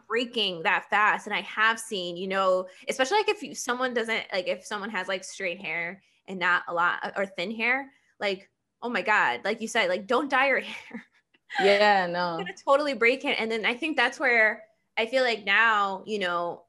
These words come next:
Speaker 1: that, that's where a lot of stuff, like, we're living in a great time where there are so many, like, amazing wigs. There are so many different types of
Speaker 2: Right.
Speaker 1: style that you can do, braids. And, like,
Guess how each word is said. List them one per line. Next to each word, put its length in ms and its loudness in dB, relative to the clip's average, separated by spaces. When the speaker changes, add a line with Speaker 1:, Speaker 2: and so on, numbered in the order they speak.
Speaker 1:
that, 220 0
that's 240 2
where 160 6
a 60 6
lot 200 6
of 120 0
stuff, 260 2
like, 140 0
we're 120 2
living 260 0
in 160 -4
a 60 -8
great 260 -2
time 240 -4
where 340 0
there 280 4
are 40 0
so 320 -2
many, 420 -4
like, 260 -4
amazing 600 -6
wigs. 500 2
There 160 2
are 60 2
so 280 -6
many 300 -8
different 320 -4
types 200 2
of 60 2
Speaker 2:
Right. 20 -2
Speaker 1:
style 360 -6
that 100 -8
you 80 -14
can 140 -10
do, 380 -2
braids. 440 -4
And, 120 -8
like, 200 -6